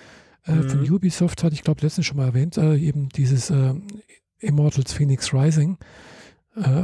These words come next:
Speaker 1: und das ist halt schon, ja, ist auch toll gemacht. Aber ist halt eben kein japanisches Spiel. <laughs> Es ist halt mit deutscher Sprachausgabe, äh,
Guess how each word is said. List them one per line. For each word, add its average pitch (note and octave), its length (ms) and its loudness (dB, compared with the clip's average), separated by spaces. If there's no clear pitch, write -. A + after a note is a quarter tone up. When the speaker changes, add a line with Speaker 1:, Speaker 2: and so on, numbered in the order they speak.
Speaker 1:
und C3+ 200 -4
das C3+ 160 0
ist C#3+ 240 -2
halt C#3 200 2
schon, F3 440 -2
ja, F#3 220 2
ist - 140 -8
auch - 200 0
toll A2 320 0
gemacht. - 480 -6
Aber F#3 100 2
ist F3+ 140 2
halt G3 100 2
eben E3+ 160 0
kein D#3+ 160 0
japanisches C3+ 560 0
Spiel. A2+ 300 -8
<laughs> - 380 -2
Es G#3 160 0
ist F3+ 180 0
halt E3 140 2
mit E3+ 140 -2
deutscher D#3 260 2
Sprachausgabe, C3+ 840 -2
äh, B2+ 240 -6